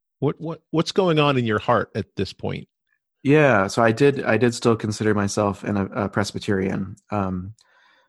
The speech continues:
Speaker 2: but I, I can't say enough good things about, um, Jack Russell, who was, uh, my mentor at Saint Peter's. Um, I, th-, I think he identified in me this sort of, um, r-, this restless liturgical longing, and, and, and sort of,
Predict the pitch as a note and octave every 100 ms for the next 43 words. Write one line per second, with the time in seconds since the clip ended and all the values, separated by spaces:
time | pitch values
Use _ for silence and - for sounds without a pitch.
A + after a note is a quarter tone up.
0 | - A2+ - B2 C3 - C#3 C#3 - A#2
1 | G#2 G2 - G#2 G2 - G#2 G#2+ G2 F2+
2 | F#2+ F#2+ F#2+ - - F#2 F2 F#2 - G2+
3 | F#2 - - G2 F#2 - - G#2+ - G#2+
4 | G#2+ G2 F#2 F2 - - F#2 F#2+ F#2+ F#2
5 | F#2 F#2+ F#2 A#2+ A#2 - G2 - G2+ F#2
6 | F#2 - - G2+ F#2 F2+ F2+ _ _ _
7 | _ _ _ - A2 - B2+ C3 - C#3
8 | B2 G#2 G2+ F#2+ G2 F#2+ G2 G2 F#2+ G2
9 | G#2 F#2+ F#2 F#2+ F#2 F#2 F2+ F2+ - _
10 | _ _ _ - - - - G#2+ G2 -
11 | - G#2+ G#2 - - G2+ G2 G2 G2 G2+
12 | F#2+ G2 G2 G2 F#2 F2+ - G2 F#2+ -
13 | F#2+ F#2+ - - G#2+ F#2+ - - G2 F#2